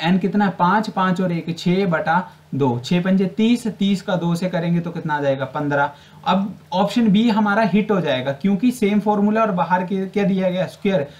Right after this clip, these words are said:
जो भी answer निकल के आएगा, पन्द्रह का square करने पे कितना आ जाएगा? दो सौ पच्चीस। तो मैंने option से ही value को निकाल दिया। Option B जो है, वो हमारे पास इस question का right answer रहेगा। उसके बाद देखिए,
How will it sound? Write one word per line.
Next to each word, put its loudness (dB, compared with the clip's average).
जो 2
भी 2
answer 0
निकल 2
के -2
आएगा, 0
पन्द्रह 0
का 0
square 0
करने 0
पे -4
कितना -4
आ -6
जाएगा? -4
दो 0
सौ -8
पच्चीस। -6
तो -2
मैंने 2
option 0
से 0
ही 2
value 0
को 0
निकाल 2
दिया। 0
Option 0
B 2
जो 2
है, 2
वो 2
हमारे 0
पास -6
इस -10
question -4
का 2
right 0
answer -2
रहेगा। -6
उसके 0
बाद 0
देखिए, 2